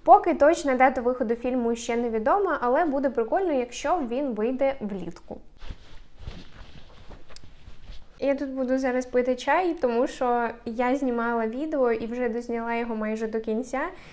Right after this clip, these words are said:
і зрозуміла, що моя камера не записувала. <laughs> Тому розповідаю вам знов. До речі, чи читали ви вже цю книжечку і чи сподобалась вона вам? І взагалі, обов'язково після перегляду цього відео напишіть в коментарях,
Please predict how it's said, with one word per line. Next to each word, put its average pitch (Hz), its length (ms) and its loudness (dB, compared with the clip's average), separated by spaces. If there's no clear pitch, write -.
і 269 80 0
зрозуміла, 269 540 0
що 277 160 -4
моя 226 240 -4
камера 269 480 -2
не 226 260 -2
записувала. 202 840 -4
<laughs> - 480 -16
Тому 285 340 2
розповідаю 262 600 2
вам 240 220 0
знов. 214 420 -4
До 294 140 4
речі, 311 440 6
чи 285 200 0
читали 285 380 2
ви 262 140 2
вже 262 240 4
цю 254 160 -2
книжечку 349 720 0
і 285 100 -2
чи 285 180 -4
сподобалась 240 720 2
вона 214 240 0
вам? 180 280 -4
І 285 80 2
взагалі, 294 460 2
обов'язково 277 720 2
після 269 300 -2
перегляду 233 600 2
цього 226 280 -2
відео 320 380 0
напишіть 262 380 -2
в - 20 -12
коментарях, 254 480 0